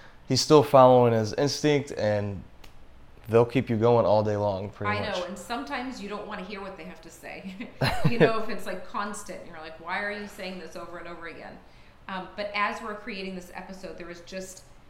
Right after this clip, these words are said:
Speaker 2: a rainbow that came up outside before we s-, we officially started this episode, um, and the rainbow's outside, and it's so beautiful. I wish you guys could see it.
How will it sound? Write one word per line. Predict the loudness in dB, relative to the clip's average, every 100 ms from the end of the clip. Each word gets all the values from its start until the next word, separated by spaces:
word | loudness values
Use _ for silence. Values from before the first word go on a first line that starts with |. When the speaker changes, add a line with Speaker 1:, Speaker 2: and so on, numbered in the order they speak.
| -20 -20 -12
Speaker 2:
a | -10
rainbow | -8 -8 -10 -10 -10 -10 -12 -12
that | -10 -10 -16 -16
came | -12 -10
up | -10 -12 -12
outside | -10 -10 -12 -10 -8 -8 -12 -14 -18 -20 -20 -18 -18 -20 -14
before | -14 -12 -10 -6 -6
we | -6
s-, | -10 -14 -16 -14
we | -12 -10 -10
officially | -12 -12 -12 -12 -12
started | -10 -6 -6 -6
this | -8 -10 -10
episode, | -10 -10 -12 -12 -10 -8 -8 -10
um, | -8 -8 -8 -10 -12 -16 -18 -14
and | -10 -10
the |
rainbow's | -8 -8 -8 -10
outside, | -12 -10 -10
and | -12
it's | -14
so | -14 -14
beautiful. | -14 -18 -18 -18
I |
wish | -16 -18
you | -16 -14
guys | -16 -18
could | -20
see | -18 -18
it. | -18